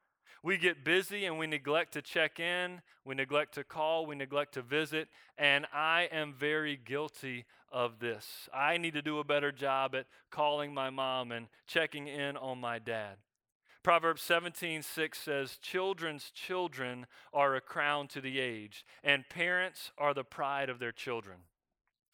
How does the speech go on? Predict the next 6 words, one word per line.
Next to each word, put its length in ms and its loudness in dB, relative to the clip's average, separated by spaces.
Notice, 600 -2
notice 380 2
that 140 0
it 160 -4
doesn't 400 0
say, 500 -4